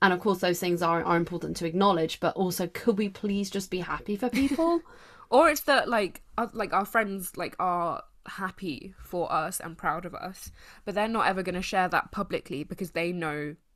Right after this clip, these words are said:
Speaker 2: that what we're doing is ultimately cringe, and they would, by proxy,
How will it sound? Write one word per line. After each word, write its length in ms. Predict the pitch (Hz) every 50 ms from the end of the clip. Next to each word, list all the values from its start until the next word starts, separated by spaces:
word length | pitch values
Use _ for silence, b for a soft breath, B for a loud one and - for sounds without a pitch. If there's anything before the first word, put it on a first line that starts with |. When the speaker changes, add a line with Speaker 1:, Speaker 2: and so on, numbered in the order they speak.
| _ _ _ _ _ _ _ _
Speaker 2:
that 160 | - 170 -
what 160 | 165 170 - 143
we're 80 | 170 165
doing 360 | - 160 143 143 156 151 - -
is 280 | - 151 151 156 151
ultimately 420 | - 156 160 151 160 156 - - -
cringe, 600 | - - - 156 165 160 160 156 156 160 - - - -
and 560 | 175 160 151 143 139 139 147 147 156 - - - - - - _ _ _ _ -
they 180 | 190 180 170 160
would, 200 | 160 160 156 -
by 120 | - 165 156
proxy, 760 | 156 - - 180 - - - - - 147 143 143 147 -